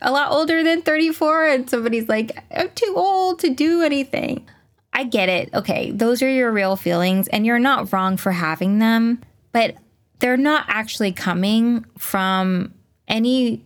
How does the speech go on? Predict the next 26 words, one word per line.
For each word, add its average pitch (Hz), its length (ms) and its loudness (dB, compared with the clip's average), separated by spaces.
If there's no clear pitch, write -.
true 208 760 0
sense - 880 -6
of 190 200 -4
who - 180 -6
you 180 240 0
really 190 300 -2
are. - 340 -6
You're, 233 360 0
they're 233 200 -2
coming 269 420 0
from 220 400 0
this 196 320 -2
ageist 226 560 0
cultural 190 480 -2
conditioning 180 580 -2
that 165 120 -2
we 170 120 -4
have - 440 -6
that - 180 -4
says, 190 600 0
"By 247 300 0
this 254 340 -2
time, 202 400 0
by 196 200 0
this 214 380 0
age, 190 540 0